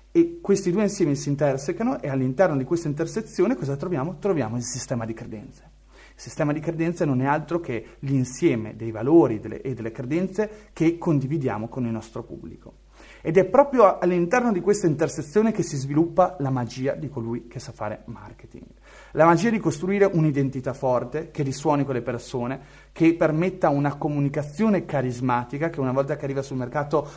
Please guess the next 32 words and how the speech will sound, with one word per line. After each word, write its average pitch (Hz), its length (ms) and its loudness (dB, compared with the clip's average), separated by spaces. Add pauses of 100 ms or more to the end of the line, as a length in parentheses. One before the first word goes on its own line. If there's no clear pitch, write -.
(220)
attrae 175 760 4
persone 185 640 0
e 160 100 0
abbatte 147 460 0
i 131 80 -2
costi 165 320 -2
di 127 80 -2
investimento. 135 520 -2
Questa 131 220 -6
cosa 147 220 -2
la 123 80 -2
sottolineo, 139 540 -2 (240)
quando 170 420 6
la 160 120 6
comunicazione 143 800 0
è 127 40 -2
forte 156 440 2
e - 40 -2
carismatica 139 800 -2 (220)
non 151 240 4
serve 135 400 4
spendere 123 420 0
molto 113 320 -4
per 110 140 -8
convincere 113 500 -6
il 98 60 -10
prossimo. - 600 -12 (560)
Ok? 120 300 -6 (400)
E 190 200 4
allo 151 160 -2
stesso 151 280 -4
tempo, 135 560 -4